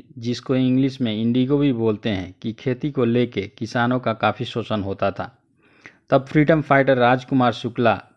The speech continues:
के बुलावे पे गांधी जी पहली बार चंपारण आए और यहीं से उन्होंने देश की आज़ादी के लिए पहली सत्याग्रह आंदोलन शुरू किया। महात्मा गांधी चंपारण के दौरे के दौरान वो एक बहुत ही गरीब किसान के घर पहुँचे।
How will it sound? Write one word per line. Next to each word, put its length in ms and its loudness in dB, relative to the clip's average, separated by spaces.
के 100 0
बुलावे 460 4
पे 160 0
गांधी 360 0
जी 200 -2
पहली 360 0
बार 160 2
चंपारण 580 0
आए 340 -4
और 160 -2
यहीं 400 0
से 100 2
उन्होंने 480 2
देश 340 2
की 200 -6
आज़ादी 460 2
के 160 -2
लिए 280 0
पहली 260 -2
सत्याग्रह 600 0
आंदोलन 520 -2
शुरू 240 -8
किया। 240 -10
महात्मा 360 2
गांधी 300 2
चंपारण 520 0
के 120 -6
दौरे 360 2
के 120 -6
दौरान 460 0
वो 140 -2
एक 280 0
बहुत 380 -4
ही 80 0
गरीब 380 0
किसान 360 -4
के 160 -6
घर 180 -4
पहुँचे। 460 -8